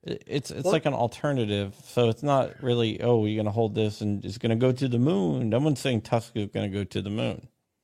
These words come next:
Speaker 2: No, and, and that's the thing. I don't know why I'm biased there, Dark.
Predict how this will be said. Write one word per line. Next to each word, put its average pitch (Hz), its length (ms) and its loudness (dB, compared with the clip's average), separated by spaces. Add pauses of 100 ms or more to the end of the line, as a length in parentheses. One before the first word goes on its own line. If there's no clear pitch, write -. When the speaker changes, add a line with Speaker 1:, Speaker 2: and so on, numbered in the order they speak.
(600)
Speaker 2:
No, 107 360 -2
and, 151 180 -4 (300)
and 139 80 2
that's 185 160 2
the 135 60 -14
thing. 98 260 -6 (120)
I 139 40 -4
don't 269 160 -2
know 254 80 -2
why 127 260 0
I'm 110 120 -2
biased 139 380 -4
there, 82 280 -6 (460)
Dark. 95 340 -6